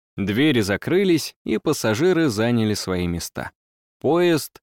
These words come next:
снова отправился в путь. Люди думают, что удача только про хорошие случаи, но в мире есть и невезение, и избежать его тоже считается удачей. Да,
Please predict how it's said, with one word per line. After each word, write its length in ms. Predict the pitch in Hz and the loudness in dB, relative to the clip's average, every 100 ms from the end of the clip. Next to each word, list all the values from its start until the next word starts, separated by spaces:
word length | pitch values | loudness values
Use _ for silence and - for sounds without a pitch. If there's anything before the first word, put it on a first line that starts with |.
| _ | _
снова 520 | - - 170 202 165 131 | -14 -4 0 2 2 0
отправился 640 | - 107 95 90 87 - | 0 -2 -2 -2 -4 -8
в 100 | - | -10
путь. 340 | - - - - _ _ _ _ _ - | -12 -14 -14 -20 _ _ _ _ _ -2
Люди 480 | 110 143 208 156 | 2 4 4 2
думают, 500 | 131 185 202 175 139 | 2 2 4 4 2
что 320 | - - 139 139 | -2 0 2 4
удача 720 | 110 156 180 - 131 110 85 - | 2 2 2 0 0 0 -2 -2
только 400 | 180 196 - 160 | 2 2 2 -2
про 180 | - 151 | 0 -2
хорошие 580 | - 139 180 151 104 92 | 0 2 2 0 -2 -4
случаи, 600 | - 90 78 - - - _ | -4 -8 -8 -10 -12 -18 _
но 400 | - 98 95 117 | -4 0 2 2
в 100 | 131 | 2
мире 300 | 104 117 123 | 2 2 2
есть 400 | 110 113 127 - | 2 2 0 -2
и 80 | 107 | -2
невезение, 880 | 104 110 113 95 143 151 87 85 90 | 2 2 2 2 2 2 0 -4 -8
и 360 | - 92 87 107 | -4 -2 0 -2
избежать 600 | 90 90 85 87 107 - | -2 -4 -2 -2 -2 -2
его 280 | 131 139 147 | -2 0 0
тоже 380 | 101 127 160 | 0 2 2
считается 640 | 147 - 92 92 98 - 110 | -2 -4 -4 -2 -2 -2 -2
удачей. 540 | 113 139 131 - - _ _ _ _ _ _ _ | 0 0 -2 -6 -14 _ _ _ _ _ _ _
Да, 680 | - 110 117 143 147 143 127 | -2 0 2 4 4 4 0